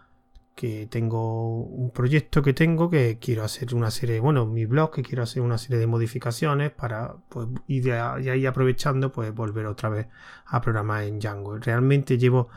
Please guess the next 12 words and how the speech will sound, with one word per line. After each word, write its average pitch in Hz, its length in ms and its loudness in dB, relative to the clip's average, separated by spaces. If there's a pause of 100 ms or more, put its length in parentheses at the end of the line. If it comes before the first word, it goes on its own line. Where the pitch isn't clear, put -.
(340)
bastantes 139 640 2
meses 127 400 0
sin 120 320 -2
desarrollar 117 720 -2
en 117 160 0
Django, 160 480 2
aunque 117 300 -4
he 104 40 -8
seguido 107 640 -8
leyendo 104 400 -6
artículos, 139 760 2
libros, 139 480 4